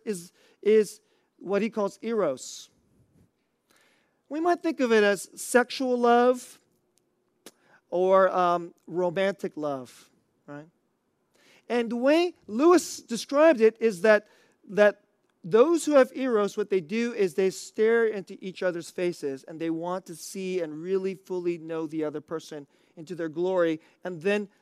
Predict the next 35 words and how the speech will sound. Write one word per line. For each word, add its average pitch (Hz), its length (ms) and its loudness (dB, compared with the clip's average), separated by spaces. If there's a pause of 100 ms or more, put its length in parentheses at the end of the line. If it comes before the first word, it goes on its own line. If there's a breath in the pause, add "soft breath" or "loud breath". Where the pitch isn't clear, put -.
(100)
so - 180 -6
that's 202 400 2
eros, 220 380 -4
and 190 100 -6
it's 175 140 -10
like 196 140 -4
this 175 160 -14
powerful, 220 760 -2 (420)
then 180 120 -8
they 185 120 0
want 190 340 -2
to, 196 220 -6
like, 170 280 -4 (120)
become 185 340 -10
one. 180 340 -6 (440)
Eros 196 420 -2
love, 123 420 -6 (280)
or 147 120 -14
sexual 180 460 -8
love, 123 420 -10 (440)
or 151 80 -10
romantic 160 500 -10
love. 120 300 -16 (1700 soft breath)
But 208 100 0
what 240 140 4
I 254 40 4
was 254 120 0
saying 339 420 -2 (460)
to, 214 420 -4
um, 180 300 -2
this 185 180 -8
young 202 180 -4
man 190 380 -2
is 180 280 -4
actually, 180 760 0